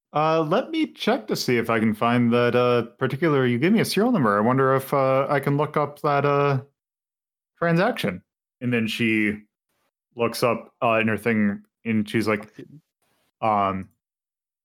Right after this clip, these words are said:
she's like, she, she looks at it, and, and she's like, "Oh, yeah, it looks like, uh, this per-,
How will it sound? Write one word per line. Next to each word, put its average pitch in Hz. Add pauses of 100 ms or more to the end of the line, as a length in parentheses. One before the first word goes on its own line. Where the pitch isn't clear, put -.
(1500)
she's 127
like, 131 (500)
she, 202
she 185
looks 220
at 175
it, 147
and, 123 (120)
and 123
she's 120
like, 123 (920)
"Oh, 175
yeah, 277
it 247
looks 208
like, 233
uh, 214
this 208
per-, 220